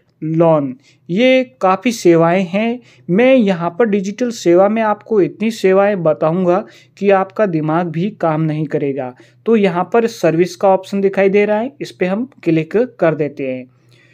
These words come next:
तो इतनी सारी सेवाएं यहाँ पर उपलब्ध हैं। यहाँ पर हम नीचे आ जाएंगे तो यहाँ पर आपको एग्रीकल्चर की सेवाएं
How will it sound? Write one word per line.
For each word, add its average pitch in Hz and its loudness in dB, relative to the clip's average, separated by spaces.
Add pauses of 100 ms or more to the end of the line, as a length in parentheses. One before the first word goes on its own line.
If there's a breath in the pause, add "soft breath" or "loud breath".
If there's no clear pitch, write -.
(340 soft breath)
तो 226 0 (120)
इतनी 208 0
सारी 247 2
सेवाएं 196 2
यहाँ 156 -6
पर 190 2
उपलब्ध 180 0
हैं। 185 -4 (520 soft breath)
यहाँ 165 -2
पर 233 2
हम 226 0
नीचे 180 0
आ 208 4
जाएंगे 214 0
तो 226 -2
यहाँ 156 -4 (100)
पर 214 4
आपको 208 0
एग्रीकल्चर 190 0
की 202 -8
सेवाएं 165 0